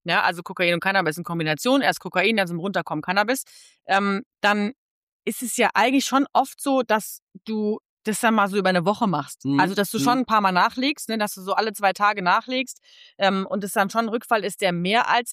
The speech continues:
Speaker 1: ein, ein Tag sozusagen
Speaker 2: Ja.
Speaker 1: ist. Und, ähm, du schon auch merkst, „Okay, jetzt nach diesem einen Mal bin ich nicht fertig“, so, ne? Also, dann bin ich irgendwie gerade einmal angefixt, aber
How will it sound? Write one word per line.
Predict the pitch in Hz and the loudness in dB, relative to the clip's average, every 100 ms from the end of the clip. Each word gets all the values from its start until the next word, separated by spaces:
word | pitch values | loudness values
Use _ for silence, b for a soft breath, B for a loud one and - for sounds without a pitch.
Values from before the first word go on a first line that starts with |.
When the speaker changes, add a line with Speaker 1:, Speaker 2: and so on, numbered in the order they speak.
| - | -2
Speaker 1:
ein, | 175 185 226 262 302 339 - _ - - - | 2 4 4 4 2 0 -8 _ -14 -6 0
ein | 226 269 | 2 2
Tag | - 240 247 285 | 0 2 2 2
sozusagen | - 254 285 285 285 - | -6 -10 -2 2 2 2
Speaker 2:
Ja. | |
Speaker 1:
ist. | 285 349 - b b b b - | 0 -2 -8 b b b b -2
Und, | 226 226 - | 0 0 2
ähm, | 208 208 208 202 | 2 2 0 -4
du | 233 | -6
schon | 214 247 | -2 2
auch | 160 185 | 2 2
merkst, | 214 226 247 - | 2 0 -2 -10
„Okay, | - 233 220 _ _ _ 208 | -6 -4 -4 _ _ _ -4
jetzt | 220 226 | -2 -2
nach | 202 | -2
diesem | 190 | -2
einen | 208 233 | 0 2
Mal | 226 | 2
bin | 208 | 0
ich | 208 | -2
nicht | 175 - | -4 -2
fertig“, | 196 240 311 - _ | 0 0 -2 -8 _
so, | 247 294 | -2 0
ne? | 240 262 | 4 4
Also, | 202 196 | 2 0
dann | 196 | 0
bin | 208 | 0
ich | 202 | -4
irgendwie | 208 | -2
gerade | 196 175 | 2 4
einmal | 175 196 | 4 0
angefixt, | 240 254 302 - - | -2 -6 -8 -6 -2
aber | 202 | 0